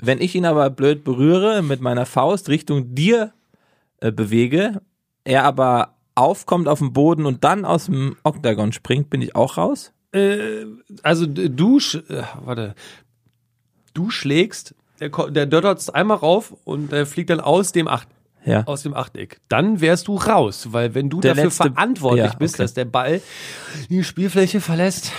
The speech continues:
Speaker 2: beim Gaga-Ball
Speaker 1: Wie lang dauert so ein Spiel?
Speaker 2: Last Man Standing. Last Woman Standing.
Speaker 1: Wie lang dauert denn dann so ein Spiel im Durchschnitt?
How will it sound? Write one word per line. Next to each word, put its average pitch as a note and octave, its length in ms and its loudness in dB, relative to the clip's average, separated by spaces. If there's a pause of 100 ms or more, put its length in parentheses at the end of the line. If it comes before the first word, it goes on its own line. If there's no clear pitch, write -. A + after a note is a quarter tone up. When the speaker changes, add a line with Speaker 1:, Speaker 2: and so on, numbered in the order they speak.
(340)
Speaker 2:
beim C#3+ 440 2
Gaga-Ball C#3+ 800 2 (200)
Speaker 1:
Wie B2+ 120 0
lang E3+ 140 2
dauert D#3+ 260 0
so A#2 60 -6
ein A#2 60 -6
Spiel? D#3 320 -6 (840)
Speaker 2:
Last G#2+ 260 -2
Man D3 140 2
Standing. A#2 380 -2 (400)
Last C#3 440 2 (100)
Woman A#2 540 0
Standing. G2+ 540 -12
Speaker 1:
Wie D#3 120 0
lang E3 160 2
dauert E3 240 2
denn A2 120 -2
dann G#2 140 -4
so G2+ 80 -4
ein G2+ 80 -6
Spiel - 240 -4
im G2 160 -4
Durchschnitt? G2+ 420 -6